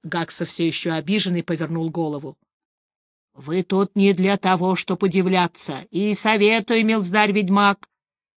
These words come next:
если королева прикажет вам раздеться догола, покрасить себе задницу голубой краской и повиснуть в сенях головой вниз, вроде канделябра, делайте это, не удивляясь, и немедленно,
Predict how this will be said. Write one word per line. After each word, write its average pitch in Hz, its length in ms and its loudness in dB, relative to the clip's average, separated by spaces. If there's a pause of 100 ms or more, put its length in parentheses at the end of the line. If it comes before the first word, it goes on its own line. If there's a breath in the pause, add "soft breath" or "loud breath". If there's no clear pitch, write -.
(200)
если 185 600 0
королева 190 720 2
прикажет 185 680 0
вам 185 200 2
раздеться 185 600 -2
догола, 185 580 0 (840)
покрасить 190 680 -2
себе 196 260 0
задницу 196 640 0
голубой 185 440 2
краской 190 600 -2
и 202 220 -4
повиснуть 190 720 -2
в - 40 -10
сенях 185 460 0
головой 185 460 0
вниз, 202 520 0 (220 soft breath)
вроде 196 320 2
канделябра, 190 760 0 (800)
делайте 202 680 2
это, 196 200 0
не 190 140 4
удивляясь, 185 720 0
и 220 120 2
немедленно, 214 960 2